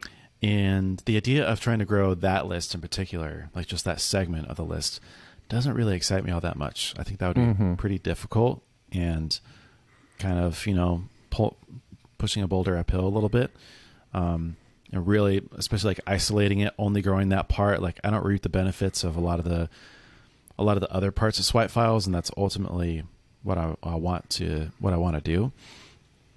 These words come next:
Speaker 1: The good news is that the All Access Pass,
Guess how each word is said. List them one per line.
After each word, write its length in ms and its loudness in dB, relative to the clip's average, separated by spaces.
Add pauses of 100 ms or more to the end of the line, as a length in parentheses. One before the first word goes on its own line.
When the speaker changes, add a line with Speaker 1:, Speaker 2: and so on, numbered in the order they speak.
(1040)
Speaker 1:
The 80 0
good 180 4
news 180 6
is 120 0
that 220 4 (180)
the 100 0
All 180 2
Access 240 0
Pass, 480 0